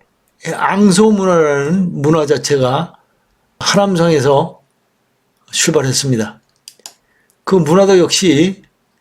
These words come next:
장구한 기간 동안에 하남 지역과 섬서 지역, 그리고 더 나아가서는 감수기라든가, 어, 이쪽 지방으로, 어, 번져나갔는데 그 중첩되는 지역이 바로,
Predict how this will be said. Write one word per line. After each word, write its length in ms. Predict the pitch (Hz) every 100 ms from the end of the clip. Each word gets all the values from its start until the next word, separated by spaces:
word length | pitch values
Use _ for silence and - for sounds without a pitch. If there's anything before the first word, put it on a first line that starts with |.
| _
장구한 540 | - 139 160 170 175 143
기간 300 | 143 151 135
동안에 560 | 151 147 127 151 170 _ _ _ _ _ _ _ _ _ _ _ - 139
하남 340 | - 190 180
지역과 680 | 160 143 - 190 214 214 - _ _ _
섬서 400 | - - 185 160
지역, 480 | 131 123 135 175 - _ - _ _ _ _ _ _
그리고 220 | 160 165
더 200 | 160 165
나아가서는 840 | 156 135 143 143 156 165 147 180 - _ _ _ - -
감수기라든가, 1120 | - 131 151 135 160 156 143 147 135 131 160 - _ _ _ _ _ _ _ _
어, 100 | 135
이쪽 380 | 185 180 208 -
지방으로, 680 | - 165 156 151 185 202 - _ _ _ _ -
어, 120 | 113
번져나갔는데 1000 | 135 147 160 143 127 139 143 120 139 135 _ - - _ _
그 240 | 180 165
중첩되는 920 | 135 165 175 220 214 220 208 208 202
지역이 460 | - 170 170 165 175
바로, 420 | 127 139 196 196